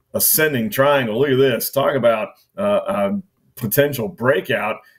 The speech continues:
um, a big ascending triangle. So we're all the way down. Uh, you measure the mouth of the triangle when you're looking for how far it might move. So down here around two hundred to two sixty.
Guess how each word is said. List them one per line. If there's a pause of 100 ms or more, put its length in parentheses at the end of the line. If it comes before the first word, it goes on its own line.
um, (100)
a (140)
big
ascending
triangle.
So
we're
all
the
way
down. (200)
Uh,
you
measure
the
mouth (160)
of
the
triangle
when
you're
looking
for
how
far
it
might
move. (260)
So (100)
down
here
around
two
hundred
to
two
sixty.